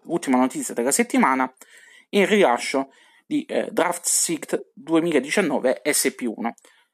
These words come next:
Eh, si tratta della prima versione di,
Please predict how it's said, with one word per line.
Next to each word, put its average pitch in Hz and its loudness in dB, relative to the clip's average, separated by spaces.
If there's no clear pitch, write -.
Eh, 120 4
si 147 -6
tratta 151 0
della 120 2
prima 139 0
versione 120 0
di, 113 -2